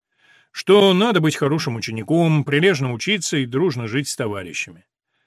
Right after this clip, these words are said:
Этот скуластый почитатель Бинемана оказался упорным лентяем и страшным драчуном, который во время перемен насаживал синяки направо и налево.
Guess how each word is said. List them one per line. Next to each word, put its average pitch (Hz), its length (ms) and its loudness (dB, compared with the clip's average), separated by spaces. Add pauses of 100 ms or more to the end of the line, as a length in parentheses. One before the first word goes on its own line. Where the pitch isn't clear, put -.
(320)
Этот 185 280 -4
скуластый 170 600 0
почитатель 139 680 -6
Бинемана 107 720 -6
оказался 175 500 -2
упорным 226 520 -2
лентяем 120 560 -4
и - 20 -8
страшным 185 600 -2
драчуном, 180 560 -2
который 127 300 -2
во 127 100 -2
время 147 260 -2
перемен 135 480 -2 (260)
насаживал 175 640 2
синяки 156 460 -2
направо 147 560 -4
и 151 80 -4
налево. 156 420 -6